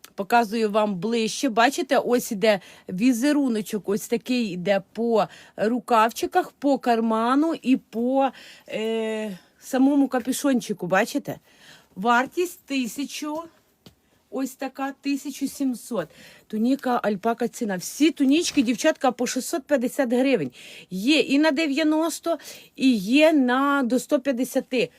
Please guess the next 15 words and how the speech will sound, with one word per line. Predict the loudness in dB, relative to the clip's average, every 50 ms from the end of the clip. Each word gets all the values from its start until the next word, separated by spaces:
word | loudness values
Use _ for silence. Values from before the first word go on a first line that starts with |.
| -20 -20 _
Ось | -10 -8 -8 -8
такі, | -8 -10 -10 -8 -8 -6
як | -6 -6 -8 _ _
в | _
троянди, | _ -10 -8 -6 -4 -2 -2 -2 -2 -2 -2 -4
є | -6 -6 -6 -6 -6 -6
до | -8 -10
сто | -10 -10 -10 -8
п'ятдесяти. | -6 -6 -6 -6 -6 -8 -8 -8 -10 -10 -10 -10
Ще | -10 -10 -6
зараз | -6 -4 -4 -6 -6 -6 -4
ми | -4 -4
до | -4 -4
них | -4 -4 -4 -6
дійдемо. | -6 -8 -8 -6 -4 -4 -4 -4 -4 -6 -12